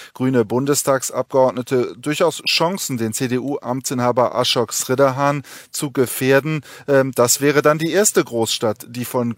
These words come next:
äh, Grünen in Nordrhein-Westfalen regiert werden würde. Sollte es Bonn nicht klappen, dann bleibt eben noch Aachen, die Heimatstadt von Ministerpräsident Armin Laschet. Da ist Sibylle Keupen im ersten Wahlgang deutlich vor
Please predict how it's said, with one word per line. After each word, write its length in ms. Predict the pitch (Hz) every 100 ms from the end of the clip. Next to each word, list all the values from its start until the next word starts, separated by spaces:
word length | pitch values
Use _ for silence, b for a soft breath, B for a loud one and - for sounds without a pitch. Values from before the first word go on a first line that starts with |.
| -
äh, 140 | 117
Grünen 320 | 107 131 139
in 100 | 120
Nordrhein-Westfalen 800 | 117 120 123 110 110 - 120 120
regiert 440 | 110 107 123 135 131
werden 260 | 131 127
würde. 320 | 120 135 151 135 B B
Sollte 280 | - 139 151
es 140 | 135
Bonn 280 | - 131 135
nicht 320 | 135 135 - -
klappen, 340 | 160 151 160
dann 180 | 143 139
bleibt 440 | 123 147 175 -
eben 200 | 139 139
noch 280 | 143 143 135 -
Aachen, 380 | 143 165 139
die 160 | 117 110
Heimatstadt 480 | 123 139 127 - 113
von 140 | 117
Ministerpräsident 800 | 110 123 - 120 127 110 110 110
Armin 300 | 101 117 123
Laschet. 380 | 113 120 - 131
Da 120 | 123
ist 100 | 120
Sibylle 380 | - 107 139 131
Keupen 400 | - 131 139 147
im 120 | 117
ersten 460 | 117 131 139 143 117
Wahlgang 400 | 117 127 131 131 - B B
deutlich 580 | - 147 170 - 113 -
vor 360 | - 143 139